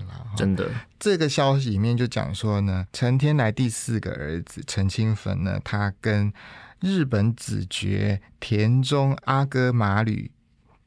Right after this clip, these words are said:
Speaker 1: 的女儿不二子结婚。在哪里结婚呢？在东京的华租会馆举行婚宴。那他的介绍人呢，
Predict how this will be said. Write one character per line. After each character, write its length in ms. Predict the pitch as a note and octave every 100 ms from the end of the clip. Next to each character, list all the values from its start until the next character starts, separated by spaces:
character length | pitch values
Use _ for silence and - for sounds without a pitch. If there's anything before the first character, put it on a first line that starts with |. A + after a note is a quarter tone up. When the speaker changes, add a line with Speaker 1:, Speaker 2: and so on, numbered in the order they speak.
| -
Speaker 1:
的 320 | A2 G2 F#2 _ _ _ -
女 240 | A2 G2+
儿 260 | F#2 G#2 G#2
不 180 | - A#2+
二 260 | C3+ D3+
子 340 | A#2 - - - _ _ _ -
结 240 | - G2+
婚。 400 | G2 - G#2+ G#2 - -
在 140 | F3
哪 140 | D#3 C#3+
里 100 | A2
结 240 | - A2
婚 240 | A2+ A#2+
呢？ 180 | A#2+ G2+ - - - -
在 260 | - B2+ A2+
东 380 | - A2 A2 A2+
京 280 | A2+ G#2+
的 100 | G2
华 300 | F#2 G#2 G2
租 200 | A2 A2
会 240 | G#2 A#2+ G#2+
馆 300 | - D#2 D2+
举 200 | - F#2
行 200 | G#2 G2+ F2+
婚 280 | - G2 F#2+
宴。 180 | G2 G2 - _ _ - - - -
那 200 | C3 C3
他 240 | - E3
的 100 | E3
介 220 | C#3 E3+ D3
绍 240 | D3 B2
人 220 | G#2 G2
呢， 280 | G#2 G#2 G#2+